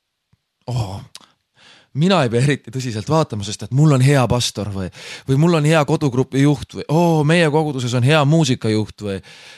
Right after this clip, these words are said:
Ja nii sageli me automaatselt keerame oma pilgu kellegile teisele. Aga teate,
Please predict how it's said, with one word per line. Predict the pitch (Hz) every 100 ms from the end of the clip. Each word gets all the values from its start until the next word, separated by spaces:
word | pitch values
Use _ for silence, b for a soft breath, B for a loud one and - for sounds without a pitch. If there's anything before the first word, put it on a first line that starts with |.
| B B _
Ja | 147
nii | 165 185
sageli | 208 247 175 131 123 95
me | 127
automaatselt | 147 165 151 170 202 156 123 -
keerame | 185 185 147 123
oma | 117
pilgu | 160 165 135
kellegile | 139 131 110 110
teisele. | 135 131 95 95 - _ _ _ _ _ _ B B
Aga | 127 123
teate, | 254 - 135